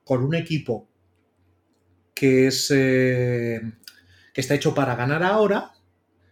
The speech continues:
con un coordinador defensivo novato,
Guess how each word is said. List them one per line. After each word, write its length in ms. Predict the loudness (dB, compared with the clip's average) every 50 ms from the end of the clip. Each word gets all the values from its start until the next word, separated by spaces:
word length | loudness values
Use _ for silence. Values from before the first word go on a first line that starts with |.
| _ _ _ _ _ _ _
con 260 | 0 2 4 4 4 4
un 420 | 2 2 2 2 0 -2 -4 -2
coordinador 540 | 2 2 2 4 2 0 0 0 0 0 -2
defensivo 540 | -2 -6 -4 -6 -6 -6 -4 -4 -2 -2 -2
novato, 840 | -2 -4 -6 -4 -2 0 0 0 0 0 0 0 0 0 -4 _